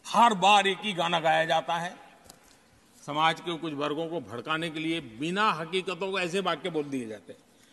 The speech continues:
मैं जरा देश के सामने कुछ हकीकतें दे, बोलना चाहता हूं, और मुझे विश्वास है, मीडिया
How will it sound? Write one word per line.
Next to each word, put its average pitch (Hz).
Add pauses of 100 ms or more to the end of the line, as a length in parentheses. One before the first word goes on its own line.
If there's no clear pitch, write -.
(180)
मैं 233
जरा 233
देश 196
के 226
सामने 180 (320)
कुछ 175 (220)
हकीकतें 180
दे, 170
बोलना 156
चाहता 170
हूं, 233 (360)
और 165
मुझे 170
विश्वास 180
है, 208
मीडिया 160